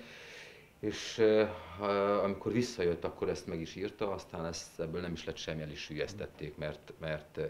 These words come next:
igazság szerint megírta azt, hogy ő abban nem hisz, és, ö,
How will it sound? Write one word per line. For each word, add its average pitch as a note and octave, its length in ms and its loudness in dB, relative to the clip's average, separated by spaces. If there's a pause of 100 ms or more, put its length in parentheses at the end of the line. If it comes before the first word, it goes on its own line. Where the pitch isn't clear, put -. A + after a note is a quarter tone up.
igazság F#2+ 380 2
szerint E2 280 -6
megírta E2 460 -4
azt, E2 200 -2
hogy E2+ 140 -6
ő E2+ 140 -2
abban E2 200 -4
nem D#2 180 -4
hisz, D#2+ 280 -6 (680)
és, - 500 -4
ö, D#2+ 120 2